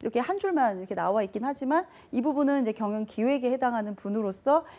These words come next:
이 부분에 해당하는 수행 내용을 내가 수행할 수 있는지를 이제 확인하시면서 각각의 내용별로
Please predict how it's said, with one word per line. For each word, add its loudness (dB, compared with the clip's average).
이 0
부분에 0
해당하는 0
수행 -2
내용을 0
내가 -2
수행할 -2
수 -12
있는지를 -2
이제 -8
확인하시면서 0
각각의 4
내용별로 4